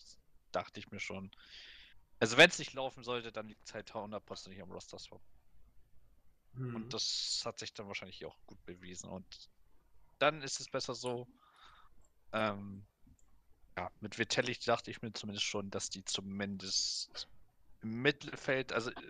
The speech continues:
Speaker 1: für mich war Vitalik, auch wenn es ein neues Team ist und neu zusammengestellt wurde, schon klar, also die müssen mindestens Mittelfeld sein. Also allein schon die Spieler, die dabei sind, sind halt mit,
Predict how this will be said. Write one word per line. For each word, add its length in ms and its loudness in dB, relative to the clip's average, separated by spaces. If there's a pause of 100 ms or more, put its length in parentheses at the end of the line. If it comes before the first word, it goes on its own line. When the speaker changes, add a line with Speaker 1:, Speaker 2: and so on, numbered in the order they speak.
Speaker 1:
für 160 -2
mich 200 4
war 140 8
Vitalik, 600 0
auch 200 0
wenn 100 -4
es 160 -6
ein 40 -6
neues 300 4
Team 240 -4
ist 240 -6 (600)
und 100 2
neu 140 10
zusammengestellt 600 2
wurde, 320 2 (320)
schon 260 4
klar, 220 8
also 200 6
die 100 -2
müssen 320 2
mindestens 400 -2
Mittelfeld 460 -2
sein. 180 0
Also 160 0
allein 300 6
schon 120 -4
die 100 2
Spieler, 320 2
die 100 -6
dabei 260 0
sind, 280 -6
sind 180 -10
halt 300 2 (840)
mit, 380 8